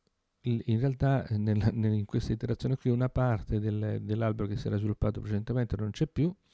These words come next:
ma semplicemente perché la ricerca è andata in profondità e a un certo punto si è trovato, come vedete qui, la funzione euristica è zero, questo nodo qui ha una funzione di costo sette,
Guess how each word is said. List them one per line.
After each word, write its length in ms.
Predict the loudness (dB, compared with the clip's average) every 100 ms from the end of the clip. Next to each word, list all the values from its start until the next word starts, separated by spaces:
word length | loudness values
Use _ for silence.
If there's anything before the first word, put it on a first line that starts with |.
| -20 -20 -20 -20 -20 -20 _ _ _ _ _
ma 160 | -6 -2
semplicemente 640 | 0 0 2 4 4 2
perché 300 | 0 -2 0
la 140 | 0 0
ricerca 340 | 0 0 0
è 20 |
andata 280 | -2 0 0
in 80 | 0
profondità 680 | 0 0 0 0 2 0 0
e 60 |
a 40 | -2
un 60 |
certo 320 | -2 -4 -2
punto 260 | -2 0 -2
si 80 | -2
è 80 | -2
trovato, 640 | -2 -2 -2 -4 -2 -2
come 220 | 0 -2
vedete 260 | 0 -2 -4
qui, 220 | 0 0
la 80 | 0
funzione 340 | -4 -4 0
euristica 460 | 2 0 -2 -2 -4
è 60 |
zero, 340 | 0 0 0 -2
questo 260 | -2 -2
nodo 280 | -2 0 -2
qui 220 | 0 -2
ha 120 | 0 -4
una 160 | -6
funzione 340 | -6 -8 -2 -2
di 80 |
costo 300 | 0 -2 -2
sette, 460 | -2 -2 -4 -6 -6